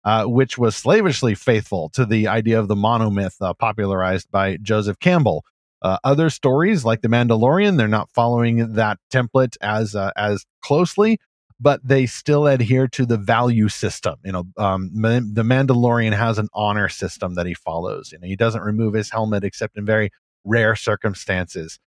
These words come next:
Uh, as we had an article at Lorehaven, actually, uh, he's almost a Christian-ish character, not because he's a Christian, but because,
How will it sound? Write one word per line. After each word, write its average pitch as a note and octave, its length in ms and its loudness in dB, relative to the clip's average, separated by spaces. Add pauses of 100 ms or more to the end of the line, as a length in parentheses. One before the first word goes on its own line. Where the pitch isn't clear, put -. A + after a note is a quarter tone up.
(240)
Uh, F#2+ 220 2
as G#2+ 180 0
we A2+ 100 0
had A#2 280 2
an A2+ 120 2
article A#2+ 440 2
at A2 80 0
Lorehaven, B2 460 2
actually, A2 600 -2
uh, G#2 240 -2
he's B2 360 -2
almost D3 520 2
a B2 160 -2
Christian-ish C3 880 -2
character, A#2 640 0
not A2 180 -2
because A2+ 320 0
he's G#2+ 160 -2
a G#2 40 -4
Christian, B2+ 440 -2
but A2 140 -2
because, A#2+ 520 0